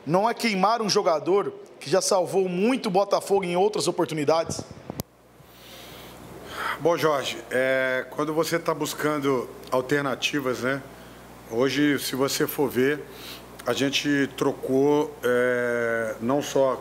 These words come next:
Speaker 2: trocamos o goleiro, trocamos o centroavante,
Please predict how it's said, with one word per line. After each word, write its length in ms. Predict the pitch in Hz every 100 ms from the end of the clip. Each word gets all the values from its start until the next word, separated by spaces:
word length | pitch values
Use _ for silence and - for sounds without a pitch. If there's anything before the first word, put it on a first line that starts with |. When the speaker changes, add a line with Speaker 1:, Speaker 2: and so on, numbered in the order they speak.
| -
Speaker 2:
trocamos 420 | 135 - 165 143
o 40 |
goleiro, 380 | 139 143 151 156
trocamos 440 | - 135 - 156 139
o 40 |
centroavante, 720 | 151 143 131 117 139 139 -